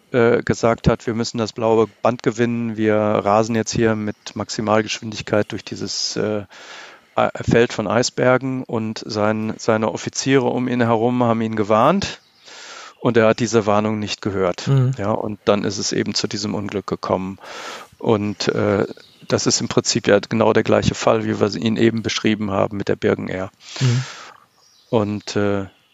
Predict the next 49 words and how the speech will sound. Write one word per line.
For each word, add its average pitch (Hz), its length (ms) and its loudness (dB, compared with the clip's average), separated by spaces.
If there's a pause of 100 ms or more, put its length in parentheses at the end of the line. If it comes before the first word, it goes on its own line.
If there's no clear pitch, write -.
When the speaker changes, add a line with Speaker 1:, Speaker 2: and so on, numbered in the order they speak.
(240)
Speaker 1:
was 110 120 -4
ich 120 100 4
also 113 380 6
auch, - 340 0
auch 117 140 -4
sehr 117 180 4
interessant 123 500 -2
finde, 123 580 0
beim 113 280 -2
An- 123 160 0
und 113 120 -2
Ablegen, 117 720 0
äh, 107 180 0
von 117 160 -4
so 113 80 -4
einem 107 100 -6
Kreuzfahrtschiff, - 880 -2
äh, - 80 -4
sieht 117 260 -2
man 123 180 2
ja 110 280 4
die 104 420 -4 (460)
Mannschaft, - 640 0
äh, 107 220 0
auf - 160 -2
der 110 120 2
Nok. 120 280 0
Das - 180 0
heißt 110 200 0
also, 107 240 -2
wenn 104 120 0
man, 104 340 -4
meistens 110 320 -2
kann 113 120 -4
man 107 140 -4
von 107 240 -4
Deck - 220 0
drüber, 127 420 4
kann 123 140 -2
man 117 120 0
dann 110 220 -2
eben 113 240 -2
da 107 80 0
unten 107 260 -4
reingucken 117 640 -2
und 107 220 -6
da 110 120 4
ist - 220 -4
dann 107 200 0